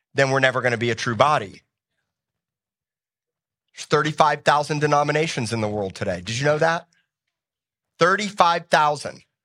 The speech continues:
denominations, all with different doctrinal beliefs.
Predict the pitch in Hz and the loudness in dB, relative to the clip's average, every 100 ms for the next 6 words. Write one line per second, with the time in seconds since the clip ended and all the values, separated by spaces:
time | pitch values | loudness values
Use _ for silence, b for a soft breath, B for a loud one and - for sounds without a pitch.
0 | _ _ 117 117 104 92 87 - - - | _ _ -2 0 0 -4 -8 -16 -20 -20
1 | _ _ _ _ _ _ _ _ - 180 | _ _ _ _ _ _ _ _ 0 2
2 | 180 135 123 - 123 117 113 107 107 95 | 2 0 -4 -4 -4 -2 -2 -2 -4 -8
3 | 98 90 - - - | -8 -12 -12 -16 -18